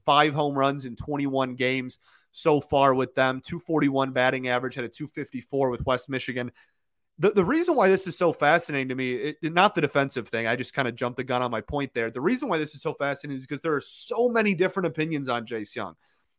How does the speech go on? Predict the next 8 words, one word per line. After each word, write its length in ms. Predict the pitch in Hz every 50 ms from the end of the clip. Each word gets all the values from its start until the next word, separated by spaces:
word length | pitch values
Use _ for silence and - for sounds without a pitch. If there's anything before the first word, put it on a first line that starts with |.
| _ - 143
I've 260 | 170 226 285 269 -
heard 240 | - 226 208 185 - - 151
everything 600 | 160 165 185 208 214 190 - - 214 208 208 185
from, 200 | - 185 165 160
like, 320 | 151 143 139 127 - - -
"This 340 | 120 127 156 175 - -
dude 420 | - - 185 180 180 175 170 160 160 -
is, 520 | 147 139 139 139 131 127 127 - - -